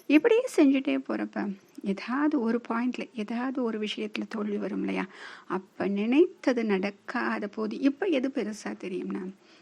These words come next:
நம்பிக்கை. கண்டிப்பா இது நடக்கும், நான் அடுத்த தடவை முயற்சி பண்ணுவேன். இப்படி சொல்லி சொல்லி அந்த நம்பிக்கையை வைக்கிறேன் பாருங்க, அப்ப நம்பிக்கை ரொம்ப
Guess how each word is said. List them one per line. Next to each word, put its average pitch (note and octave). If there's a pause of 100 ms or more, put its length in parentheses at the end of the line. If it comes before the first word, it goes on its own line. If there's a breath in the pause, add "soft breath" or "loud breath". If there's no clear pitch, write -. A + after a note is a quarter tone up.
(160 soft breath)
நம்பிக்கை. F#3 (280 soft breath)
கண்டிப்பா G#3+
இது C#4
நடக்கும், G3+ (120)
நான் A3+
அடுத்த C#4
தடவை D4
முயற்சி G#3
பண்ணுவேன். G3
இப்படி C#4
சொல்லி C#4+
சொல்லி D4+
அந்த G#3+
நம்பிக்கையை A#3
வைக்கிறேன் G#2
பாருங்க, G#2+ (440 loud breath)
அப்ப D4
நம்பிக்கை C4
ரொம்ப B3+